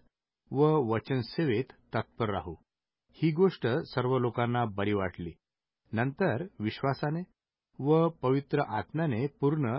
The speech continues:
असा स्तेफन आणि फिलिप, प्रखर, निकानूर, तिमोन, पारमिना व यहुदी मतानुसार निकलाव,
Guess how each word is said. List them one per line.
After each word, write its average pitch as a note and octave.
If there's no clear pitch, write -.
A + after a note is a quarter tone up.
असा A#2
स्तेफन B2
आणि A2+
फिलिप, C3+
प्रखर, A#2
निकानूर, C3+
तिमोन, C#3
पारमिना C3+
व C3+
यहुदी E3+
मतानुसार B2+
निकलाव, A#2+